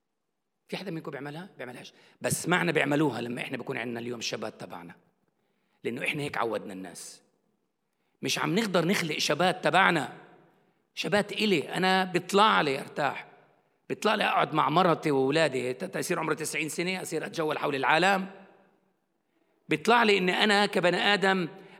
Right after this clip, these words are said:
أعيش، بيطلع لك. وهون شو بصير عنا؟ نوع من الانضباطية، وبتعمل ثورة روحية بحياتنا.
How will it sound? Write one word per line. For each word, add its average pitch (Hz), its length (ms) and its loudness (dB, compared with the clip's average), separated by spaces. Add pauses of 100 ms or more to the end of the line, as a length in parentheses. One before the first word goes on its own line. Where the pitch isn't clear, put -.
أعيش، 180 560 2
بيطلع 220 380 0
لك. 156 220 2 (1200)
وهون 214 240 6
شو 254 120 0
بصير 202 300 2
عنا؟ 175 500 0
نوع 214 200 6
من 208 80 6
الانضباطية، 170 1000 2
وبتعمل 196 420 0
ثورة 196 300 0
روحية 208 400 -2
بحياتنا. 135 640 -2